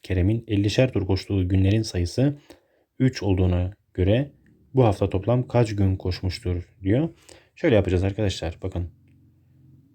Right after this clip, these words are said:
Elli tur koşmuş ve üç gün boyunca elli tur koşmuş. Üç çarpı elli,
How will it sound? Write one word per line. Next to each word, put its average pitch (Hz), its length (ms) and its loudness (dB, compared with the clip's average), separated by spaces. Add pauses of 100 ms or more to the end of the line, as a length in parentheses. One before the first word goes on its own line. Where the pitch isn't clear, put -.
(540)
Elli 143 280 4
tur 101 180 0
koşmuş 147 520 -2
ve 143 140 2
üç 139 260 -4
gün 95 320 -2
boyunca 92 420 0
elli 92 240 -2
tur 90 120 -10
koşmuş. - 500 -12 (100)
Üç 147 260 -2
çarpı 98 340 -2
elli, 98 500 2